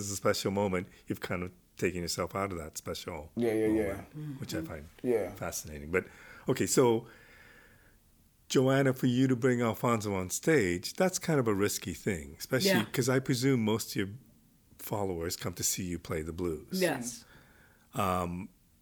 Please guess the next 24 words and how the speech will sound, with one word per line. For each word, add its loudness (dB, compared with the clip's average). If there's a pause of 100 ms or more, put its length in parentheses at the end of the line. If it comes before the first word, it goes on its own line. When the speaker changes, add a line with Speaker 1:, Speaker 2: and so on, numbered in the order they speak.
(180)
Speaker 1:
but 4
you -2
said 4 (100)
you -4
play -4
reggae -4
and -10 (100)
various -2
other -4
things. -8 (420)
Uh, -4 (100)
tell 2
me 4
about 2
that, -2
the -2
thinking 0
behind -2
that. -4
You 0
don't -2
really -2 (1000)
want -4
people -2